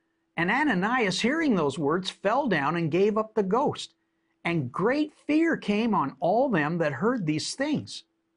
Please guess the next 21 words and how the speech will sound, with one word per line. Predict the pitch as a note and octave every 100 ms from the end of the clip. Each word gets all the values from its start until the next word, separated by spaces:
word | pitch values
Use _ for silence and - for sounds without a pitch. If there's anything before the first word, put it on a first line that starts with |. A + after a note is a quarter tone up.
| _ _ - -
Now | D#3 D#3
eventually, | D3+ C#4 D4+ A#3 D3+ F#3+ - _ _ _ _ _
Sapphira, | - - B2+ G3 A3 D#4 F#3+ D#3
his | E3+ C#3
wife, | C3 G#3 D4+ -
came | - D#3+ C#3
to |
the | B2 A#2+
assembly, | A#2 - A#2 A2+ D#3+ -
and | G#3 G#3+
she | - C#4+ D#4
uttered | A3 A#3+ A3+
the | G3 G3+
exact | F#3 D3 B2+ G#3+ C4+ D4+
same | - A#3 A3+ A3+
lie | F#3 C#3 C3+
her | F3 A3+
husband | G#3+ A#3 A#3 - F3+
Ananias | E3 E3 F#3+ G#3 B3+ C#4+ G#3 -
had | B2+
uttered. | A#2 G2 -